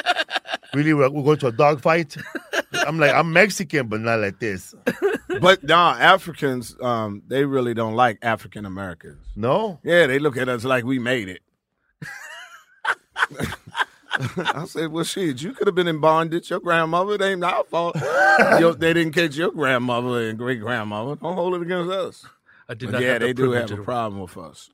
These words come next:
Speaker 2: Yeah,
Speaker 1: I didn't.
Speaker 2: they
Speaker 1: I,
Speaker 2: do.
Speaker 1: I had a choice.
Speaker 2: Huh, hey.
Speaker 1: So
Speaker 2: I'm
Speaker 1: we were
Speaker 2: here
Speaker 1: tr-,
Speaker 2: now.
Speaker 1: we met Earthquake on the road, right?
Speaker 3: Hey, in Frisco. You were
Speaker 2: Yeah.
Speaker 3: co-hosting that radio show.
Speaker 2: Co-host the radio show, yeah.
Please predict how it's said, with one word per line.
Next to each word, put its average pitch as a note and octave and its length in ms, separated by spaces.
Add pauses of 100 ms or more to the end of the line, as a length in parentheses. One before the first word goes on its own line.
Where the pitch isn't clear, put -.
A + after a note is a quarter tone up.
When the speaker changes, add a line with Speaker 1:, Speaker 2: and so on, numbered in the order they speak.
Speaker 2:
Yeah, A2+ 220
Speaker 1:
I G2+ 40
didn't. F#2+ 240
Speaker 2:
they G#2 120
Speaker 1:
I, F#2+ 60 (240)
Speaker 2:
do. G2+ 100
Speaker 1:
I - 20
had G#2 120
a F#2+ 60
choice. F2 460 (720)
Speaker 2:
Huh, A#2 220 (160)
hey. F2 320 (380)
Speaker 1:
So - 120
Speaker 2:
I'm D#3+ 80
Speaker 1:
we G#3+ 40
were A3+ 100
Speaker 2:
here A2+ 80
Speaker 1:
tr-, G2+ 100 (100)
Speaker 2:
now. F2+ 60 (440)
Speaker 1:
we D#3+ 100
met G#3 180
Earthquake G3 360
on F3+ 140
the D#3+ 140
road, F#3+ 340
right? F3+ 240 (140)
Speaker 3:
Hey, D#3+ 140
in C#3 120
Frisco. C#3 600
You D3 160
were A3 60
Speaker 2:
Yeah. C4 520
Speaker 3:
co-hosting F#3 380
that D#3+ 100
radio E3 260
show. F3 140
Speaker 2:
Co-host F#3 400
the F3+ 80
radio F3 480
show, C#3+ 320
yeah. C#3 340